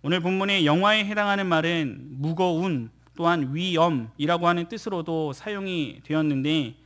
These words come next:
여호와 하나님의 성소에서 그를 섬기기 원하는 자들을 가볍게 대하지 않으시고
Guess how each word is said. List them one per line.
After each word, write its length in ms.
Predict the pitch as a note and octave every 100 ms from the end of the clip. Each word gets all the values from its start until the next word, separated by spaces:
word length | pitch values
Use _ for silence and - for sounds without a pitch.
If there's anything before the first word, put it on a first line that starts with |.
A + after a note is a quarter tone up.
| _ _ _ _ _
여호와 360 | D#3 F3 G#3 A3
하나님의 420 | G#3+ A3+ A3 A3
성소에서 960 | G3+ A#3+ A3+ G#3 F3 - E3+ D3 A#2 - _ _
그를 280 | - E3 F3
섬기기 500 | - C#4 B3 A3 A3
원하는 360 | E3 F3 E3+
자들을 540 | E3 D3+ D#3 D#3+ C#3+ - - _ _ -
가볍게 560 | - C#3 F#3+ G3+ A3+ F#3+
대하지 340 | F3 F3 F3
않으시고 680 | C#3 D3+ D3+ C#3 D3 C3